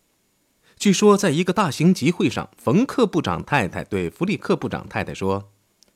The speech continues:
：“元首正把我们引进灾难中去。”“不错。”弗里克太太说，“那人已经疯了。”著名的外科医生绍埃利伯赫也有同样的看法。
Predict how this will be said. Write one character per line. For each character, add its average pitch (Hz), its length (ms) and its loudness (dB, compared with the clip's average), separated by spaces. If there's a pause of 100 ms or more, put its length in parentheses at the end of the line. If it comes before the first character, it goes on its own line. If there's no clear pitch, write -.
(400)
：“元 143 300 0
首 90 380 -2
正 214 180 0
把 139 240 -6
我 131 140 -2
们 117 240 -4
引 82 160 -8
进 123 260 -4
灾 190 300 -4
难 180 240 -4
中 92 220 -8
去。 92 300 -10 (580)
”“不 - 240 -4
错。” 95 480 -6 (340)
弗 - 80 -10
里 78 100 -8
克 - 140 -12
太 85 180 -10
太 73 120 -14
说 82 260 -10 (440)
，“那 85 120 -4
人 80 220 -2
已 90 100 -8
经 110 240 -6
疯 170 400 -4
了。” - 380 -10 (2000)
著 202 180 8
名 165 200 6
的 175 100 4
外 165 240 6
科 170 160 -2
医 196 220 0
生 202 360 2
绍 208 240 2
埃 214 140 2
利 208 160 0
伯 170 220 0
赫 185 340 2
也 147 280 2
有 120 140 4
同 107 240 -4
样 120 160 0
的 80 60 -4
看 95 240 -4
法。 64 320 -10